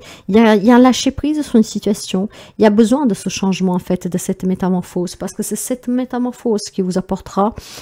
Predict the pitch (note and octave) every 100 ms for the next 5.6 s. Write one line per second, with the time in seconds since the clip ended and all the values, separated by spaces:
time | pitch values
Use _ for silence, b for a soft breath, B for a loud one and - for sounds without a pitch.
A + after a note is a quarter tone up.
0 | B B G3 F#3+ F3+ - F#3+ G#3+ G3+ G3+
1 | F3 E3+ E3+ F3 - _ B A3 F3+ G3
2 | A3+ A#3+ - G3 G3 G3 F#3+ F#3+ G3 A#3
3 | - A#3+ B3+ A#3+ G#3 G3+ - G#3 A3+ -
4 | G#3 G3+ - F#3 F3 G3 - - G#3+ -
5 | G#3+ - - E3+ E3+